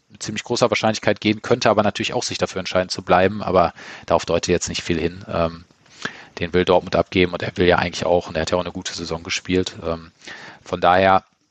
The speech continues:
ähm, ja, also ich glaube nicht, dass noch sehr viel passiert auf den Zugängen. Es hängt aber jetzt tatsächlich von den Abgängen ab. Also das muss man klar sagen. Mal gucken, wen Dortmund noch in Anführungsstrichen los wird, wie viel Gehalt sie einsparen können und ob sie dann vielleicht doch noch im letzten Moment irgendwas machen.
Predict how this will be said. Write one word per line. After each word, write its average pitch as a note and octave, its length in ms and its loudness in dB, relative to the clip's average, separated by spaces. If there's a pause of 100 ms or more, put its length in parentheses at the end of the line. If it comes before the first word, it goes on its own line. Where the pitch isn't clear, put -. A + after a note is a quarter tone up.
(960)
ähm, F#2 680 -2 (360)
ja, G2+ 160 4
also G#2 220 2
ich - 140 -6
glaube C#3 260 4
nicht, C#3 220 0
dass D3 140 2
noch B2 100 -4
sehr G2+ 180 2
viel - 160 -8
passiert - 380 -4
auf F2+ 100 -10
den F2+ 120 -16
Zugängen. F2+ 340 -8
Es - 100 -2
hängt A2+ 160 2
aber G#2+ 140 4
jetzt G#2+ 220 2
tatsächlich - 540 0
von G2 140 0
den F2+ 100 -2
Abgängen E2+ 340 -4
ab. - 220 -10
Also E2+ 160 -8
das E2 140 -10
muss - 160 -12
man F2 160 -4
klar F2 240 0
sagen. E2 220 -2
Mal E2+ 80 -2
gucken, G#2 400 -8 (400)
wen G#2 360 2
Dortmund G#2 360 4
noch G2 120 -2
in G2+ 80 -2
Anführungsstrichen G2+ 680 -6
los G#2 340 0
wird, G#2+ 220 2
wie - 40 -8
viel - 140 -4
Gehalt F#2 240 2
sie G2 140 4
einsparen G2 440 0
können G2+ 220 -2
und F#2 60 -6
ob F#2 120 -8
sie - 80 -6
dann F#2+ 140 0
vielleicht - 300 -2
doch F#2+ 80 -2
noch G#2 200 -4
im F#2 200 -10
letzten F#2 260 -4
Moment F2 260 -4
irgendwas - 320 -4
machen. F#2+ 320 -2